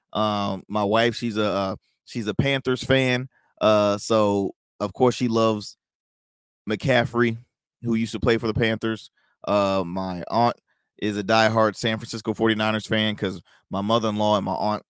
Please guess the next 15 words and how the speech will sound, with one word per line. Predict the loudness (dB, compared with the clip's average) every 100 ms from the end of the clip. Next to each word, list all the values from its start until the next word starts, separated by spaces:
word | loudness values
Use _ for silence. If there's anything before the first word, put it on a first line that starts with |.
| _ -12
and | -10 -8
my, | -8 -8
uh, | -8 -10 -10
my, | -12 -12 -12 -16 _ -12
the, | -10 -10 _ -14
uh, | -12
grandmother | 0 2 4 2
on | 2
my, | 0 -2
my | -4 -2
wife's | 0 0 -2
side, | -4
my |
wife's | -2 -2 -2
grandmother, | -4 -2 -4